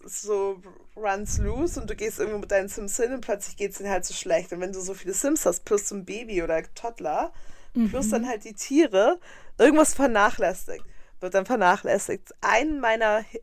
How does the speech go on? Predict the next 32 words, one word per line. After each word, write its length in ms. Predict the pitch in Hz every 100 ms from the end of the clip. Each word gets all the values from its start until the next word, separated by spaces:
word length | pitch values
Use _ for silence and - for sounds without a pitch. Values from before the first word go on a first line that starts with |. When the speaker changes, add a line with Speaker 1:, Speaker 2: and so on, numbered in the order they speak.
| 220
Speaker 1:
Himbeerbusche 680 | 240 269 311 208 180 202 226
ist 160 | 208
gestorben. 600 | - - - 185 196 240 392 - - -
Speaker 2:
Oh 60 | 311
no. 400 | 269 311 381 370
Speaker 1:
Das, 220 | 240 226 226 - -
das 140 | 208
ist 40 | -
nicht 120 | 202
so 100 | 196
schlimm. 380 | - - 185 254
Also 220 | - 180
natürlich 360 | 175 165 190 -
auch 80 | 175
ein 60 |
bisschen 280 | - - 185
dumm, 340 | 170 190 339 285
weil 120 | 147
da 200 | 143 214 180
schon 180 | - 196
eine 120 | 175
richtig 280 | 214 - -
gute 200 | 196 180
Qualität 880 | - 196 156 185 - - 196 - -
war. 220 | 196 294
Na 120 | 294 190
Speaker 2:
Habt 220 | 277 156
Speaker 1:
ja. 40 |
Speaker 2:
ihr 60 | 254
die 160 | 254 254
selbst 460 | 220 302 - -
gegärtnert? 760 | 254 226 254 - 214 233 - -